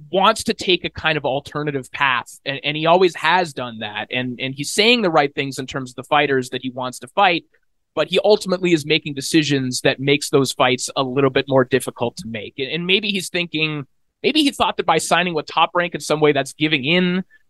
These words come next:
that by going with the same promoter, uh, as the people he wants to fight, that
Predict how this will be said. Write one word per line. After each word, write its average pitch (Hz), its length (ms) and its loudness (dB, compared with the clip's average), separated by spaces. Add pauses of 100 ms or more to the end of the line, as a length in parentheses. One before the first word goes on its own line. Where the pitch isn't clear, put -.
that 139 160 -4
by 147 160 4
going 156 340 0
with 160 100 -2
the 160 80 -6
same 170 240 -4
promoter, 170 680 4
uh, 160 400 4
as 135 200 2
the 143 80 -10
people 160 260 -6
he 156 100 0
wants 151 260 -2
to 143 60 -4
fight, 165 360 0
that 135 140 -10